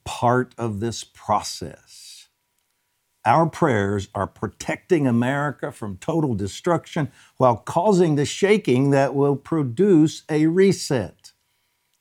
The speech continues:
Please don't stop. We've come too far and accomplished too much, nearing incredible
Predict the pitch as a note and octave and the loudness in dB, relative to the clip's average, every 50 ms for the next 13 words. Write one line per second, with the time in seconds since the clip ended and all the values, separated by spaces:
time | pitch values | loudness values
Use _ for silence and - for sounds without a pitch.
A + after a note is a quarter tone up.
0 | _ _ _ _ - A#2 B2 C3+ C3+ C3+ C#3 C3+ C#3 C#3 C3+ C3+ C3+ C#3 C#3 B2+ | _ _ _ _ -2 0 2 2 2 2 2 0 0 -2 -2 -4 -4 -6 -6 -8
1 | G#2+ - - _ _ _ _ A2+ F#2+ G2+ G#2 G2+ G2+ G#2 G#2 _ _ - _ _ | -10 -12 -16 _ _ _ _ -8 -6 -4 -4 -4 -4 -4 -6 _ _ -20 _ _
2 | _ _ _ _ _ _ _ _ - - - - - - - - - C2+ B1+ - | _ _ _ _ _ _ _ _ -14 -12 -10 -10 -10 -12 -14 -14 -12 -12 -12 -14
3 | - _ _ _ _ _ _ _ _ _ _ _ _ _ _ _ _ _ _ _ | -16 _ _ _ _ _ _ _ _ _ _ _ _ _ _ _ _ _ _ _
4 | _ _ _ _ _ _ - F2 D#2 - - - C#3 C#3+ D3 B2 D3 D#3+ D#3 - | _ _ _ _ _ _ -18 -18 -18 -10 -6 -4 -2 -2 -2 0 0 0 0 0
5 | - A#2+ G#2 F2+ E2+ E2 D#2 D#2+ E2+ E2 D#2 - _ _ _ _ _ _ _ _ | -2 -2 -2 -2 -2 -2 -4 -4 -6 -8 -10 -16 _ _ _ _ _ _ _ _
6 | _ _ _ _ _ _ _ _ _ _ _ _ - - - B2 A#2+ A#2 A2+ C3 | _ _ _ _ _ _ _ _ _ _ _ _ -14 -8 -4 -4 -4 -4 -4 -6
7 | C3 A#2 A2+ G2+ - - - - _ - _ _ _ _ _ _ _ _ _ - | -6 -6 -6 -8 -10 -14 -20 -20 _ -20 _ _ _ _ _ _ _ _ _ -16
8 | - - A#2 B2+ A#2+ F2+ C#2 D2 - - - - - - - - _ _ _ _ | -10 -6 -6 -4 -4 -6 -8 -10 -16 -18 -18 -18 -18 -18 -20 -20 _ _ _ _
9 | _ _ _ _ _ _ _ _ _ _ _ _ _ _ _ _ _ _ _ _ | _ _ _ _ _ _ _ _ _ _ _ _ _ _ _ _ _ _ _ _
10 | _ _ - E2 G#2+ C#3+ D#3+ D3+ A#2 F#2 E2 C2+ B1+ F2 - - _ _ _ _ | _ _ -6 -2 0 2 2 2 2 0 -2 -6 -10 -14 -18 -20 _ _ _ _
11 | _ _ _ _ _ _ _ _ _ _ - A2+ A#2+ A2+ G#2+ G2 - - - - | _ _ _ _ _ _ _ _ _ _ -8 -6 -6 -4 -6 -6 -10 -14 -18 -20
12 | - - B2 C#3 B2+ G2+ E2+ D#2 D2 D#2 D#2 C#2+ C#2+ D2 C#2+ C#2+ | -10 -4 -2 -2 -2 -2 -4 -6 -10 -12 -12 -12 -12 -14 -16 -18